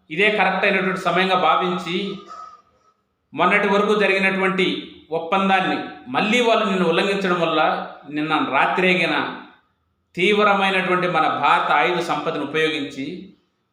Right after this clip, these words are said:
పాకిస్తాన్ గిన నేలమట్టం చేసి ఉండింటే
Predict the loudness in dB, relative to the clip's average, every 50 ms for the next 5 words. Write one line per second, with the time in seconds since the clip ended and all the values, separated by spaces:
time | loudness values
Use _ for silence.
0 | _ 0 2 2 2 2 0 -2 -2 0 0 2 2 2 2 2 2 2 2 2
1 | 2 0 -2 -2 0 2 2 2 4 2 2 2 2 0 0 0 0 -2 -2 -2
2 | 0 0 0 0 0 -2 -4 -2 0 2 2 2 2 2 0 0 0 -2 -4 -6
3 | -10